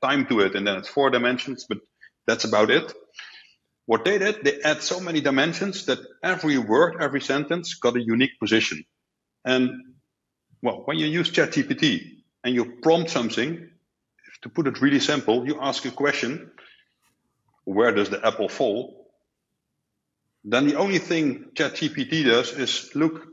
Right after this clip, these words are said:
"Okay, that sentence that you just typed, where does it float in this big space that we built? And which word is closest to it?" And if the closest word is tree, it will say tree.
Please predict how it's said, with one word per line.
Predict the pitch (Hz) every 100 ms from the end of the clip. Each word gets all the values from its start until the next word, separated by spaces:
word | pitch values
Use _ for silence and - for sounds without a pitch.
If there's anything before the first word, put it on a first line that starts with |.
| 127
"Okay, | 135 107
that | 117 -
sentence | 156 147 127
that | 123
you | 127
just | 113 117
typed, | - 110 -
where | 110 143
does | 135 120
it | 120
float | - 143 165 139
in |
this | 117 113
big | 131 131
space | - 135 127
that | 120
we | 117
built? | 107 120 160 - _ _ _ _
And | 117 113
which | 147 - -
word | 113 151 156
is | - -
closest | - 110 123 - 98 - - _ -
to | 87
it?" | 87 - - _ _ - -
And | 120
if | 135
the | -
closest | 135 151 - 131
word | 123 120
is | -
tree, | - 170 110
it | 113 -
will | 135
say | 127 107
tree. | - - 123